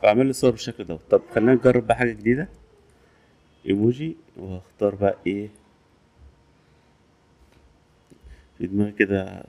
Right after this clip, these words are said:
فكرة معينة، مثلًا دوت. ممكن تختار واحد بس، مش لازم تختار كتير، بس اختار دوت. وخلينا نختار بقى ايه حيوان، مثلًا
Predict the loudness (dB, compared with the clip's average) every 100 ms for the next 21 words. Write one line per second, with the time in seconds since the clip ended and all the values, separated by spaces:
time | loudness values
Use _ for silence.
0 | -20 -10 -8 -6 -8 -8 -8 -10 -14 _
1 | _ _ _ _ _ _ _ _ _ _
2 | _ _ _ _ _ _ _ _ _ _
3 | _ _ _ _ _ _ _ _ _ _
4 | _ _ _ _ _ _ _ _ _ _
5 | -8 -8 -2 0 0 -4 -14 -20 _ _
6 | _ -4 -2 -2 -8 -16 -20 _ _ _
7 | _ _ _ _ _ _ _ _ _ _
8 | _ _ 2 2 0 6 6 6 2 -2
9 | -2 -4 0 0 -2 -8 0 0 0 -10
10 | 2 4 4 -4 -8 -10 -10 _ _ _
11 | -14 -14 _ -2 0 -2 0 -4 -8 -20
12 | _ _ _ _ _ _ _ _ _ _
13 | _ _ _ _ _ _ _ -14 -4 -2
14 | 2 0 0 -6 -6 -2 -2 0 -2 -4
15 | 0 0 2 0 0 -4 -6 -8 -10 -10
16 | -10